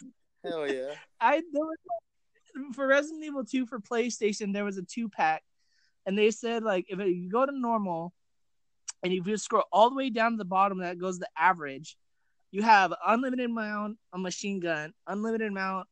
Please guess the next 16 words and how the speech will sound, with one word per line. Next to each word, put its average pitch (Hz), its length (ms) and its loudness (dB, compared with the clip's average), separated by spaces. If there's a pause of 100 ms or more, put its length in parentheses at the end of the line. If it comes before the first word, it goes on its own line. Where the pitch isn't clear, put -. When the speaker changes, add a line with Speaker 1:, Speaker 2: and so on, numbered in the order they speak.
(120)
Speaker 2:
rocket 185 340 0
launcher, 165 420 -6
and 156 180 -12 (100)
unlimited 180 1000 -6
amount 160 360 -2
of 151 80 -10 (200)
minigun. 143 480 -6
Speaker 1:
That's 165 280 2
cool. 135 420 -2 (300)
Man, 185 240 4
you 208 80 0
know 220 100 4
what? 233 340 0
Um, 190 240 -2
Speaker 2:
And 180 160 -4
Speaker 1:
I, 262 160 -4